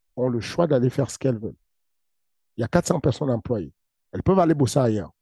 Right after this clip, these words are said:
Elles sont libres. Il y a sept cents combattants. Ils sont libres d'aller, après leur contrat, combattre où ils veulent. Mais non, ils restent à l'intérieur, mais certains critiquent quand même.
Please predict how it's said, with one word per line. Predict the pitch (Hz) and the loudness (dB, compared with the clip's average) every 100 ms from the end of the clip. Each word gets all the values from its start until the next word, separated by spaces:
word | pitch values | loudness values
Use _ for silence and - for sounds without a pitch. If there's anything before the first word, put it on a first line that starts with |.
| _ | _
Elles | - | -10
sont | - 104 | -8 -2
libres. | 123 117 - _ _ _ _ _ _ - | 2 0 -2 _ _ _ _ _ _ -2
Il | 113 | 2
y | |
a | 113 139 - - - _ | 4 2 -2 -14 -18 _
sept | - - 214 - | -8 0 0 0
cents | - 170 | 2 0
combattants. | 165 139 127 - 95 - - | 2 2 2 0 -6 -8 -8
Ils | |
sont | - - 117 | -6 -4 -2
libres | 143 180 117 | 0 0 2
d'aller, | 120 120 139 | 2 4 2
après | 117 - 135 220 | 2 0 2 4
leur | 196 175 | 4 0
contrat, | - 117 127 185 - - | -4 -6 -4 -4 -6 -2
combattre | 131 160 170 - | 2 2 0 -2
où | 202 | 2
ils | 185 | 2
veulent. | 127 117 - _ _ _ _ _ _ _ | 2 -4 -6 _ _ _ _ _ _ _
Mais | 170 | 2
non, | 262 277 - | 4 2 2
ils | 147 | 2
restent | 151 277 311 | 4 4 4
à | |
l'intérieur, | 214 226 170 135 123 147 - _ _ _ _ _ _ _ _ | 4 4 2 4 4 2 -2 _ _ _ _ _ _ _ _
mais | 135 | 0
certains | - 170 214 | 0 2 2
critiquent | - 202 - - | 2 -2 -4 -4
quand | 156 | -2
même. | 143 85 | -2 -6